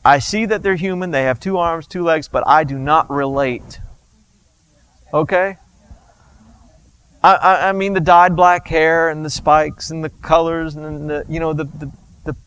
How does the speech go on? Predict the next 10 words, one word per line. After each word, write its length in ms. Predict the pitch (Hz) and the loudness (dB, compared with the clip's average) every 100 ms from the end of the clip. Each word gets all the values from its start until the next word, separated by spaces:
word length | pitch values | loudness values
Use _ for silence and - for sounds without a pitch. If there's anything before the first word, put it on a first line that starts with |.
| - | -18
the 80 | 143 | -14
pierced 360 | - 175 - | -8 -8 -8
forehead. 880 | - 156 151 160 160 160 160 139 143 _ - | -4 -2 -2 -6 -8 -8 -10 -14 -20 _ -2
You 80 | 294 | 4
know 80 | |
what 120 | 285 226 | 6 4
I'm 100 | 202 | 0
saying? 200 | 196 - - - - - - - | -6 -8 -14 -20 -20 -20 -10 -4
Uh, 160 | 190 - | -2 -2
uh, 160 | 202 | -4